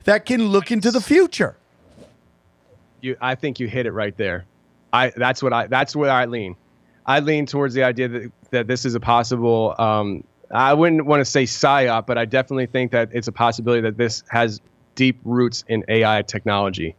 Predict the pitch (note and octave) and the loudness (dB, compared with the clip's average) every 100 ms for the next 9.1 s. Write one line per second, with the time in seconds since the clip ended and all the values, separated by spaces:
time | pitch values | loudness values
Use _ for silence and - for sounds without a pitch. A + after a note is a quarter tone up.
0 | _ - _ - G#2+ G#2+ G#2 - C3 - | _ -20 _ 0 4 4 2 2 0 2
1 | C#3+ C3+ B2 - - - - D#3 D3+ D3+ | 2 0 -4 -12 -20 -10 0 2 4 4
2 | F3 E3 C3 F#3 F3+ D3+ C#3 C3+ C3 C#3 | 4 4 0 -2 0 0 2 0 -2 -2
3 | C3+ B2+ A2+ - C#3+ D3+ D3+ D#3 C#3+ C3 | -2 -4 -10 -4 0 0 -2 -4 -4 -4
4 | A#2 A#2+ G2+ - C#3+ C#3 D3+ D3 C3 - | -4 -6 -8 -2 -2 0 -4 -2 -2 -4
5 | C#3+ - C#3+ B2+ B2+ B2+ - C#3 C3 A2+ | -2 0 0 2 2 0 2 2 2 -2
6 | - C#3+ C#3 C3+ C3+ C3 A#2+ A#2+ C#3 B2+ | -4 -2 2 0 0 -2 -4 -2 -2 -2
7 | A#2 - B2+ A#2 - C#3 B2+ - - B2 | -4 -2 -2 -2 0 2 2 -2 -6 -4
8 | A#2+ A#2+ C#3+ C3+ - A#2+ C3+ B2 G#2+ C3 | -2 0 2 2 -2 -4 0 0 0 0
9 | B2+ | -2